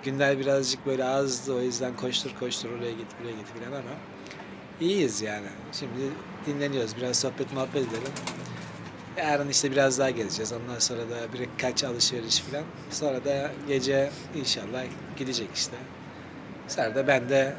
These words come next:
Endonezya'ya gidiş dönüş tarihini artık bekleyeceğiz beraber.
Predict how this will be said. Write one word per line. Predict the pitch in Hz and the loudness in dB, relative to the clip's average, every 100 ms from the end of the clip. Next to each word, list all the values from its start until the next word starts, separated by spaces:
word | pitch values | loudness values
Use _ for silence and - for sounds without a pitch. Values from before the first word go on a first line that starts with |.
| - - | -6 -2
Endonezya'ya | 139 131 123 113 127 | 0 0 0 2 2
gidiş | 127 123 - | 2 2 2
dönüş | 127 123 120 - | 2 0 2 2
tarihini | - 120 110 107 | 4 2 0 -2
artık | 113 101 139 - | -6 -6 -6 -2
bekleyeceğiz | 127 - 113 107 98 | -4 -2 -4 -4 -4
beraber. | 101 98 98 - | -6 -8 -8 -8